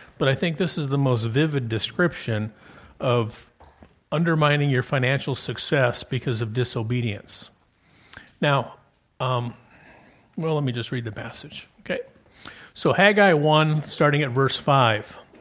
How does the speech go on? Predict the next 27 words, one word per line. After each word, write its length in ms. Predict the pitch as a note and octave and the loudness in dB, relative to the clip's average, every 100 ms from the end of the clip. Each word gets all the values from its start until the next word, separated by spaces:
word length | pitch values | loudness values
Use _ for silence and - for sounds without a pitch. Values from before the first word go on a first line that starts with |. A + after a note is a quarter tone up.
| _ - - - - - - | _ -20 -20 -20 -20 -14 -2
"Now 280 | D#3 D4 F#4 | 4 6 8
therefore, 580 | E3+ G#3 G#3 F#3+ E3 | 10 10 10 10 10
thus 340 | A#2+ D3 F3 - - | 10 8 6 0 0
saith 400 | E3+ D#3 E3 - | 4 6 6 6
the 120 | D3 | 4
Lord 280 | C#3 D3+ D#3 | 8 8 8
of 140 | D3 | 4
hosts, 480 | - C3+ C3+ - - - | 2 4 2 0 -12 -8
consider 840 | - C3+ - - G3 G#3+ G#3+ G#3+ - | -2 -2 -2 0 4 6 4 0 -2
your 320 | D3+ D3+ D3 | 2 4 4
ways. 800 | D3+ D3 A#2+ G#2 - - - - _ _ _ _ _ _ _ - - - - - | 4 2 2 -2 -10 -12 -12 -16 _ _ _ _ _ _ _ -20 -20 -20 -20 -8
Ye 180 | - E3+ | 0 4
have 240 | D#3 E3 | 6 4
sown 400 | - - A3 B3+ | 2 4 6 8
much, 600 | G3 C3+ A#2+ - - - - - _ - - - | 10 8 6 -4 -12 -12 -14 -20 _ -20 -12 -2
and 240 | C3 A#2+ | 0 4
bring 280 | B2+ D#3+ E3+ | 8 8 8
in 120 | E3+ | 6
little. 380 | F3+ G3 A2 - - _ _ _ _ - - - - - | 6 4 0 -6 -20 _ _ _ _ -20 -20 -20 -16 0
Ye 160 | C#3+ | 0
eat, 560 | D#3 F3+ B3 F#3 - - - _ _ _ - | 2 2 4 2 -2 -12 -14 _ _ _ 0
but 100 | D3+ | 2
have 320 | A2 D3 D3 | 6 8 8
not 240 | D3 D3 D3+ | 8 6 6
enough. 760 | E3 G3 B2+ - - - - - | 6 6 4 -2 -16 -20 -20 -10
Ye 200 | F3 D3+ | -4 -2
drink, 580 | B2+ D3 A3+ D3+ A#2 | 4 8 8 6 -2